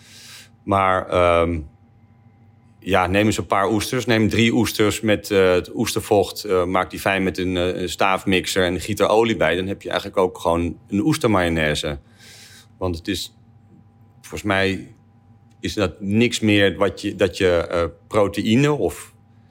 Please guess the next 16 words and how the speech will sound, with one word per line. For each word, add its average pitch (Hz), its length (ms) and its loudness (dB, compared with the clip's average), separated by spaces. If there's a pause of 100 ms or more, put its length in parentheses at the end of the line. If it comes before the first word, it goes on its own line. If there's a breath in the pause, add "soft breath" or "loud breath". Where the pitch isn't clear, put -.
(160)
eidooier, 87 800 0
eiwit, 85 760 -2 (680 soft breath)
eh, 76 520 -2
bijvoorbeeld 78 420 -8
ook - 220 -6
een, 78 300 -8 (120)
een, 73 340 -14
een 78 160 -14
pocheervocht 98 800 0
van, 85 340 0
eh, 76 840 -2 (120)
kabeljauw. 87 680 2 (560 loud breath)
Of, - 160 -16
nou, 95 240 0
niet 90 260 -4
echt - 380 -6